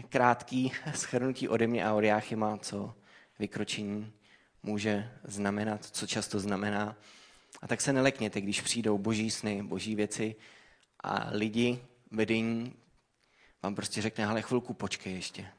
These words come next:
protože prostě můžou mít nějaký záměr. Potřebujete možná nějaký věci pochopit, možná všechno ještě není takový. Ale věřte mi, že když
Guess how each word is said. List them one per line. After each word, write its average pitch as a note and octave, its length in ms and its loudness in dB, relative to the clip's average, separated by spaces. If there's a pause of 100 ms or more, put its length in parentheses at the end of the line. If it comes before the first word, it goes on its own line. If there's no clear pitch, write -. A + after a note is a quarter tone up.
(240)
protože G#2+ 340 -4
prostě A2+ 360 -2
můžou A#2+ 320 0
mít G#2+ 180 -2
nějaký F#2 340 -4
záměr. F2 460 -8 (1000)
Potřebujete A2 560 0
možná F#2+ 280 -2
nějaký F#2 300 -4
věci F#2 220 -6
pochopit, F2+ 480 -8
možná G2+ 280 -2
všechno G2+ 460 -6 (280)
ještě - 220 -4
není G#2 140 -2
takový. F#2+ 440 -6 (600)
Ale F#2+ 140 -4
věřte G2 300 -2
mi, G#2 120 0
že G2 160 0 (400)
když A#2+ 460 2